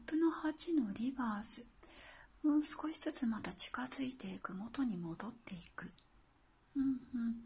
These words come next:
はい、えーとね、ちょっとね、トータルでカード判断させてください。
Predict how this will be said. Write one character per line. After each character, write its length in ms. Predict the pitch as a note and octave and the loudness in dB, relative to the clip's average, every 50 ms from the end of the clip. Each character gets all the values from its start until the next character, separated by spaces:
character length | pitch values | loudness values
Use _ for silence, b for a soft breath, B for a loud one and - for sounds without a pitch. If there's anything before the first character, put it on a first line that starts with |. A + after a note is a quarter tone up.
| B B B B B B B B B B | B B B B B B B B B B
は 160 | B - - | B -4 -2
い、 80 | D#4+ E4+ - - B B B B B - | -2 -2 -4 -8 B B B B B -2
え 40 | D#4 D4+ | 0 0
ー 40 | D4+ | 0
と 120 | D4 C#4 B3 | 0 0 0
ね、 100 | B3 A#3+ | 0 2
ち 120 | - - | 0 0
ょ 20 | G#4+ | 2
っ 20 | |
と 120 | G4+ C#4 A3+ | 2 2 2
ね、 180 | G#3+ F#3 G3 - | 2 2 -2 -4
ト 120 | - D#4+ | -2 -2
ー 60 | G4 | 0
タ 100 | - - | 0 0
ル 100 | G#3 F#3+ | 0 0
で 140 | - - - - _ B B B B B | -2 -6 -6 -8 _ B B B B B
カ 200 | - - C4 B3+ | -4 0 0 0
ー 20 | A3+ | 2
ド 80 | G3+ | 0
判 260 | E3+ F3 - G#3+ A3+ | 0 -2 -2 -2 -2
断 180 | A3 - E3 F#3 | 0 0 2 4
さ 160 | - - - | 2 4 4
せ 140 | - - F3+ | 2 0 0
て 140 | - - G#3 | -4 -10 -10
く 160 | - - - | -10 -8 -6
だ 220 | - G3+ G3+ G3+ | -4 -4 -2 0
さ 240 | G3+ - - B3+ C4 | 0 0 0 2 2
い。 140 | C#4 C4 - | 0 0 -2